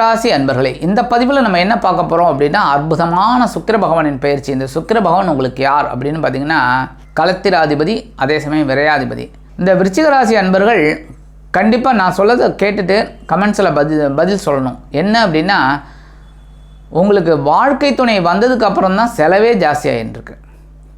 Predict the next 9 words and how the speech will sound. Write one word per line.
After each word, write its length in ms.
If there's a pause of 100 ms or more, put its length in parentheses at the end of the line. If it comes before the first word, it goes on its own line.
(180)
அதுக்கு 260
முன்னாடிலாம் 520
செலவு 240 (120)
பண்ணினீங்க, 500 (120)
இல்லைன்னு 340
சொல்ல 200
முடியாது 360 (800)
ஓரளவுக்கு. 480 (260)
ஆனா 140